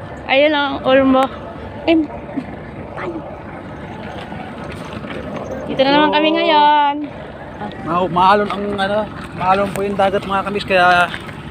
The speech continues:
Speaker 2: mahaba-haba yung ating biyahe. Yung tatlong oras natin na biyahe, nagiging apat. Maalon, di makapag, ah, patakbo ng matulid yung ating, ah,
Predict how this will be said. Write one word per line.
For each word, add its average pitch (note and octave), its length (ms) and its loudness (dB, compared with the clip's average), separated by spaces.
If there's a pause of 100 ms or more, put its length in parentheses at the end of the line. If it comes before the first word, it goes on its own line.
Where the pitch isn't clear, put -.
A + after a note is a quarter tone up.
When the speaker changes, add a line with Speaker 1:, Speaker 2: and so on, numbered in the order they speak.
(580)
Speaker 2:
mahaba-haba E3+ 560 2
yung F3+ 160 0
ating F3+ 480 -2
biyahe. F3 480 0 (960)
Yung D#3+ 160 -4
tatlong F3 320 0
oras F#3 240 0
natin F3+ 320 -2
na F3+ 80 -2
biyahe, F3+ 320 2
nagiging E3+ 400 0
apat. E3 320 2 (1400)
Maalon, F3+ 400 0
di F3+ 80 -4
makapag, F3 400 -4
ah, F3+ 320 4
patakbo E3+ 400 -4
ng F3 160 -4
matulid E3+ 320 -2
yung E3+ 160 0
ating, E3+ 320 -2
ah, E3+ 160 0